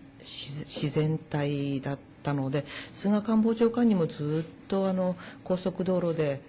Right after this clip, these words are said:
えー、もう官房長官にな-、なられた時からお願いしてきておりますので、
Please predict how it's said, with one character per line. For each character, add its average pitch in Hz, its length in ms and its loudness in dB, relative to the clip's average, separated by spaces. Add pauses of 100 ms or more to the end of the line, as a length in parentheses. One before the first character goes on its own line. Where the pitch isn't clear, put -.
(580)
え 135 440 -4
ー、 - 20 -4
も 135 140 -4
う - 20 -16 (240)
官 170 160 -6
房 175 120 -4
長 185 140 -4
官 165 180 -4
に 143 60 -2
な-、 143 100 -2
な 151 240 -2
ら 175 80 0
れ 202 60 0
た 208 120 -2
時 - 240 -8
か - 220 -4
ら 214 200 0 (360)
お 175 80 -2
願 175 260 0
い 175 40 0
し 175 40 -8
て - 160 -6
き - 140 -10
て - 100 -4
お 160 80 2
り 160 100 -2
ま 165 140 -2
す - 200 -4
の 139 200 -2
で、 147 400 0